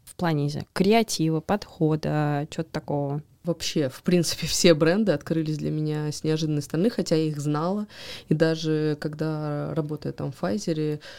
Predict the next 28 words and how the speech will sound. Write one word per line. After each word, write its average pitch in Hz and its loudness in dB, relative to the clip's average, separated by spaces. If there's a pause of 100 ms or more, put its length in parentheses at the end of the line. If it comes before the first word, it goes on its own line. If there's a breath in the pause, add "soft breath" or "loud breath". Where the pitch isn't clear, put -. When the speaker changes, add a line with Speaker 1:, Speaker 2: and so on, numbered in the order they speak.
(160 loud breath)
Speaker 2:
отвечала 156 0
за 156 2
несколько 156 -2
ещё 156 -2
рынков, 214 -2
э, 156 2
там 151 -2
был 147 0
в 147 -8
том 151 -2
числе - -2
U 151 2
K 269 0
рынок, 196 2
и 160 2
запускала 151 -4
на, 151 -4 (460 loud breath)
а, 143 2
английском 156 -2
рынке 170 0 (220)
бренд-конкурент 170 0
Gaviscon. 147 -4 (320)
Speaker 1:
Мгм. 180 4 (560 loud breath)
Speaker 2:
Там 143 0
Nexium 214 0
такой 160 -2
бренд, 160 -2
и, 175 0